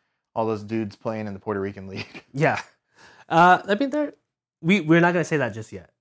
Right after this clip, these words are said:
Speaker 1: No.
Speaker 2: That,
Speaker 1: We'll,
Speaker 2: that
Speaker 1: we'll
Speaker 2: is,
Speaker 1: see.
Speaker 2: that is our
Speaker 1: We'll see.
Speaker 2: sneaker king until somebody else takes the throne.
Speaker 1: I think he should, if he does get cut, the Bucks should pick him up. He was, he
Speaker 2: Yeah,
Speaker 1: was good there.
Speaker 2: he was there too.
Speaker 1: Won a championship there. So
Speaker 2: Yep.
Speaker 1: I would, I would be like, "Sign me up."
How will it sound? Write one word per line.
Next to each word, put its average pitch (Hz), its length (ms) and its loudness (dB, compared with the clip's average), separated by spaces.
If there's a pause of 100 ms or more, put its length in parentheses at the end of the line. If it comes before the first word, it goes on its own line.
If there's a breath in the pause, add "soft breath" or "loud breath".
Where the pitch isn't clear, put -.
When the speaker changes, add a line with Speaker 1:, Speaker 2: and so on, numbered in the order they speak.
(160)
Speaker 1:
No. 131 420 0
Speaker 2:
That, 135 140 2
Speaker 1:
We'll, 202 100 2
Speaker 2:
that - 180 4
Speaker 1:
we'll 170 100 4
Speaker 2:
is, 110 140 -2
Speaker 1:
see. 107 60 -10 (220)
Speaker 2:
that 139 160 0
is 151 100 0
our 139 280 0
Speaker 1:
We'll 139 80 -2
see. 117 140 -8
Speaker 2:
sneaker 131 220 -4
king 139 320 -6
until 123 720 -8 (140)
somebody 123 260 -10
else 120 220 -8
takes 120 240 -10
the - 120 -20
throne. 87 360 -16 (240)
Speaker 1:
I 185 140 -4
think 196 240 2
he 165 140 0
should, 139 200 -4
if 139 100 -2
he 139 160 0
does 135 240 2
get 123 220 -2
cut, 120 260 0
the 101 60 -10
Bucks 104 320 -4
should 98 140 -14
pick 90 140 -12
him 82 120 -18
up. - 180 -20
He 123 80 -8
was, 113 120 -6
he 240 40 -2
Speaker 2:
Yeah, 359 240 2
Speaker 1:
was 117 120 2
good 135 260 2
there. - 80 4
Speaker 2:
he - 40 4
was - 100 4
there 247 260 4
too. 294 160 -2
Speaker 1:
Won 262 100 0
a 147 60 -4
championship 131 640 -6
there. 127 400 -2
So 107 400 -6
Speaker 2:
Yep. 170 240 0 (240)
Speaker 1:
I 107 140 -4
would, 120 360 -2
I - 80 -6
would 117 120 -6
be 113 120 -4
like, 101 340 -6 (480 soft breath)
"Sign 104 200 -14
me 131 100 -10
up." - 140 -12